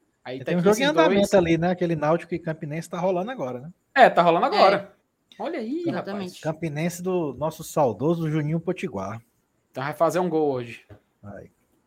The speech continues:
Speaker 1: Contra.
Speaker 3: Então, então faz o seguinte, vamos, na verdade, olhar quais vão ser os jogos dessa rodada agora do final de semana.
Speaker 1: Pronto. Rapaz, esse, o Botafogo, o Bahia foi adiado, né? Aí o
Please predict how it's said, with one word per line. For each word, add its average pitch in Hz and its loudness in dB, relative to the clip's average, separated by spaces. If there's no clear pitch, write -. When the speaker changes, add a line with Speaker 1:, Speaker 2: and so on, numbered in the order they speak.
Speaker 1:
Contra. 127 -10
Speaker 3:
Então, 254 -2
então 277 -2
faz 277 0
o - -14
seguinte, 269 -4
vamos, 233 -4
na 240 0
verdade, 233 0
olhar 220 2
quais 240 2
vão 247 -10
ser 233 -8
os 233 -4
jogos 220 -4
dessa 240 -2
rodada 214 0
agora 208 -2
do 214 -10
final 214 -10
de 208 -12
semana. 190 -8
Speaker 1:
Pronto. 185 0
Rapaz, 208 -2
esse, 226 -6
o 226 -8
Botafogo, 196 -2
o 180 2
Bahia 175 4
foi 180 0
adiado, 175 0
né? 220 -4
Aí 120 -12
o 127 -10